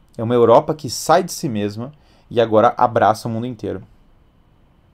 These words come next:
Ah, eles queriam ouro. Gente, isso é tão, é tão tosco assim. Toda vez que eu vou trabalhar, por óbvio, eu quero dinheiro. Agora,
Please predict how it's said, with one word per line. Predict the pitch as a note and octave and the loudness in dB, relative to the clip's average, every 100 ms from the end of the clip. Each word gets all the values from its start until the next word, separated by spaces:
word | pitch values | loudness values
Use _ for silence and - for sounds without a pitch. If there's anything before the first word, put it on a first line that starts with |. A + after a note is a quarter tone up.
| _ _ _ _ _ _ _ _ _ _ _ _ | _ _ _ _ _ _ _ _ _ _ _ _
Ah, | B2+ C#3+ | 0 2
eles | A#2 G#2+ | 0 -4
queriam | C3 B2+ B2 | -6 -4 0
ouro. | A2+ - | 0 -2
Gente, | B2 D3 | -6 -8
isso | - | -6
é | C3+ | -4
tão, | F3 F#3 B2+ - | -4 -4 -6 -10
é | - | -6
tão | D#3 | -4
tosco | D#3 C3 C#3+ - | -2 -2 -4 -4
assim. | G#2 B2 | -10 -8
Toda | A2 D3 | -4 -2
vez | B2+ | -2
que | - | -2
eu | B2+ G2+ _ _ | -4 -4 _ _
vou | G#2 G#2 | -10 -8
trabalhar, | - G2+ G2 G#2+ | -6 -2 2 2
por | - A#2 | 2 4
óbvio, | A2+ A#2+ | 4 2
eu | |
quero | A#2+ A#2+ | -2 -4
dinheiro. | B2 C3+ G#2+ G2 - _ _ _ _ _ _ _ _ | -4 -8 -6 -6 -10 _ _ _ _ _ _ _ _
Agora, | G#2+ A2 A2+ A2 - | 0 4 6 4 0